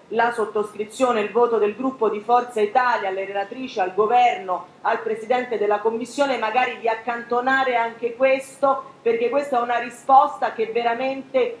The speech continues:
può risolvere la vita di tante persone che magari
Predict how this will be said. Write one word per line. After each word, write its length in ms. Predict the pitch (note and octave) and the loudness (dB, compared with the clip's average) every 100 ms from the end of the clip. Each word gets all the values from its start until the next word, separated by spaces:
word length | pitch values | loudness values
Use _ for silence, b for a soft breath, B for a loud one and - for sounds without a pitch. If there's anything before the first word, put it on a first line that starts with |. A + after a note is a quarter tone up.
| - | -4
può 260 | B3+ C#4 C4+ | 4 6 6
risolvere 640 | B3 - C4 B3 A3+ A3 | 0 2 4 4 2 2
la 120 | G#3+ | 2
vita 320 | A3 B3+ A3+ G3 | 0 -2 -2 -4
di 160 | G#3 | -4
tante 400 | - A#3+ - G#3+ | -4 -4 -4 -6
persone 600 | G3+ G3+ - F#3+ E3 E3 | -6 -8 -6 -4 -4 -4
che 120 | G3+ | -4
magari 580 | G#3+ A#3+ B3 C4+ C#4+ C#4+ | -4 0 2 2 0 -2